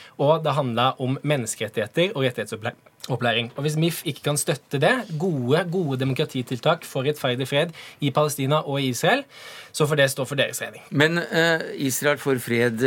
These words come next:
Speaker 2: lagde da en film som, eh, oppfordret til boikott av, eh, av denne aksjonen.
Speaker 1: Ja, de lagde en
Speaker 2: Hadde
Speaker 1: film.
Speaker 2: flere annonser i store aviser,
Speaker 1: Ja.
Speaker 2: eh, med det samme budskapet, og du mener altså at kampanjen de førte mot dere var basert på løgn. Hvilken løgn?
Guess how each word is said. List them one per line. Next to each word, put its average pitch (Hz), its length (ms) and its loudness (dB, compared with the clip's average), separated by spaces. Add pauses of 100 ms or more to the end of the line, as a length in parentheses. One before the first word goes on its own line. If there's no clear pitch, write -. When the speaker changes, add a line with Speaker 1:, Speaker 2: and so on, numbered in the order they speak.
Speaker 2:
lagde 117 340 4
da 110 140 2
en 117 100 2
film 98 380 -2 (400)
som, 123 400 2
eh, 123 120 2
oppfordret 120 600 -2 (140)
til 131 120 0
boikott 107 640 -4
av, 107 500 -2
eh, 110 220 -2 (100)
av 110 260 -6
denne 104 200 -4
aksjonen. 101 520 -4
Speaker 1:
Ja, 147 120 2
de 190 80 0
lagde 185 140 2
en 139 80 8
Speaker 2:
Hadde 147 180 6
Speaker 1:
film. - 60 4
Speaker 2:
flere 143 240 10
annonser 139 440 4
i 165 40 2
store 147 240 6
aviser, 139 480 6
Speaker 1:
Ja. 196 140 0 (200)
Speaker 2:
eh, 156 40 2
med 147 140 0
det 147 80 0
samme 143 240 0
budskapet, 143 540 -2
og 151 220 0
du 147 180 4
mener 131 320 4
altså 117 460 2
at 131 160 -2
kampanjen 113 560 0
de 117 140 0
førte 110 320 -2
mot 117 160 -2
dere 110 180 0
var 107 100 -2
basert 104 400 -2
på 117 100 0
løgn. 110 380 0
Hvilken 107 300 -2
løgn? 98 220 -10